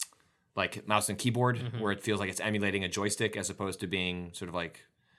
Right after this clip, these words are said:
Speaker 1: uh, n-, sort of, like, natively designed for a mouse and
Speaker 2: Right.
Speaker 1: keyboard. It's, uh, the frame rate is capped in some weird ways. I'm sure somebody will hack that, although it's harder 'cause it's not a Steam game. It's a Windows Store game,
Speaker 2: Right.
Speaker 1: so people can't do the same sort of, like,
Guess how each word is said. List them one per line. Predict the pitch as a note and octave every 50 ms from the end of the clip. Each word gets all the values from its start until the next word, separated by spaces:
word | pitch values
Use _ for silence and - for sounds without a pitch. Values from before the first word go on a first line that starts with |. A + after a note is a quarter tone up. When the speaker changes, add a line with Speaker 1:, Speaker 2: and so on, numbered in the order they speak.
| _ _ _ _ _ _ G2+
Speaker 1:
uh, | G2 F2 E2+ E2+ - -
n-, | F#2+ G2+ G2 F#2 -
sort | - - G2+ F#2+
of, | F#2+ F#2
like, | F2 -
natively | F#2 F#2 F2+ F#2 F#2+ E2+ F#2+ F#2
designed | F2 F2+ F2 F2+ F2 F2+ F2+ F2+ F2 -
for | - F#2+ F2+
a | F2
mouse | F2+ F2 F2
and | F2+ -
Speaker 2:
Right. | -
Speaker 1:
keyboard. | E3 F#3 E3+ D#3+ D#3 D3+ C#3 B2+ - - - - _ _
It's, | - A#2 - - -
uh, | C3 A#2+ A2 G#2 G2+
the | E2+ F#2+
frame | - - C#3 D3 C#3+
rate | D3 D3+ D3+
is | B2+ A#2+ -
capped | - - C#3+ C#3 C#3+ C#3+ - -
in | - D#3 D3
some | - - D3 C#3+ C#3+ C#3+ C#3+ C#3+ - -
weird | D3 D3 D3 C#3+
ways. | C3+ D3 C#3 C#3 C#3+ C3 C3 - - _ _
I'm | - G#2
sure | G2+ - A#2
somebody | A2 - A#2+ A2 A2 A2
will | G2+ G2+ G2
hack | G2+ G#2+ G#2+ - -
that, | A#2+ A2+ A2 A2 - -
although | C3+ C3+ D3
it's | C#3 A2+
harder | - C3 C3 C#3 D3+ D3+
'cause | B2+ B2+ A2
it's | A2+ G#2 - - -
not | A#2+ A2+ G#2
a |
Steam | G2+ - - B2 B2+ C3
game. | C3 C#3+ D3 C#3+ B2
It's | G#2+ - G#2+
a | F#2+ F2 F#2 - - - - - - - _ _
Windows | A#2 A2+ A2 A2 G2+
Store | - - A2 A2+ A2
game, | A#2+ A#2+ A#2+ A#2+
Speaker 2:
Right. | A2+ G2
Speaker 1:
so | G#2+ G#2 G2
people | - - - - - -
can't | - A2+ G#2+ E2+ F2+
do | G2 G#2
the | G2+ G2
same | - - G#2+ G2+ G2+
sort | - - G#2 G2 G2
of, | F2
like, | F#2+ F#2 F2+ F2 - -